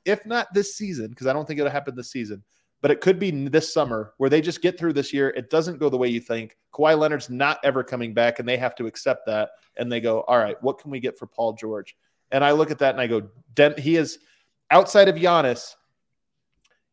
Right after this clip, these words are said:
in the same tier. Maybe Kevin Durant's a slightly better fit or LeBron or this, whatever, but he's in the same tier to me as everybody besides Giannis in terms of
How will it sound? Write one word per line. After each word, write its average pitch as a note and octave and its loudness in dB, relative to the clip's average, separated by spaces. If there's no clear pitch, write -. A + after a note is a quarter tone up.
in F3+ 2
the D#3+ 0
same F#3 -6
tier. C#3+ -4
Maybe F3 2
Kevin F#3 -2
Durant's E3 -4
a E3 -8
slightly D3 -2
better C#3 0
fit C#3 -2
or A#2+ -2
LeBron C3 -2
or B2+ -2
this, D3 -4
whatever, B2 2
but C#3 0
he's C#3+ 0
in A3 0
the G#3+ -2
same F3+ -6
tier D#3+ -4
to C#3 -6
me B2+ -6
as A#2 -6
everybody C3+ -2
besides B2 -2
Giannis A#2 -8
in A2+ -16
terms A#2+ -10
of A2+ -4